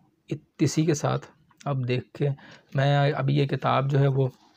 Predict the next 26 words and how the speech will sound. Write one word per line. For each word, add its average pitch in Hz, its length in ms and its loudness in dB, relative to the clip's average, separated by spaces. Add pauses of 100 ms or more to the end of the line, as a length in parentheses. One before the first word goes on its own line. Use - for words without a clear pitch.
(580)
कुछ - 240 -6
मैंने 147 180 6
पढ़ी 131 300 2
है, 151 140 0 (380)
तो 143 120 0
अभी 135 220 0
और 131 180 2
मज़ीद 131 400 0
पढ़ूँगा, 123 360 0
तो 117 160 -4
इंशाल्लाह 120 380 -2
एक 110 260 -2
रिव्यू 117 240 -2
मैंने 113 260 -2
इस 110 140 -8
किताब 107 280 -6
का - 160 -8
और 117 220 -2
देना 120 200 -6
है, 113 100 -8
क्योंकि 113 220 -8
बहुत 139 380 2
ही 123 60 0
इंटरेस्टिंग 110 500 -4
किताब 104 360 -8
है। 107 100 -12